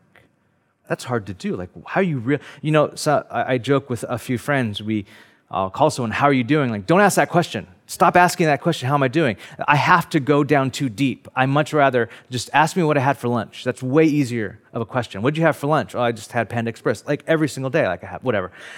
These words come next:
Like, w-, that's way more easy to do than, "What, how are you doing?" I don't know. I don't wanna a-, I don't wanna answer that question.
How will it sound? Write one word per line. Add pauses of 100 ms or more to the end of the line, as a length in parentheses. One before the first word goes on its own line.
(100)
Like,
w-,
that's
way
more
easy
to
do
than,
"What, (440)
how
are
you
doing?"
I
don't
know.
I
don't
wanna
a-,
I
don't
wanna
answer
that
question.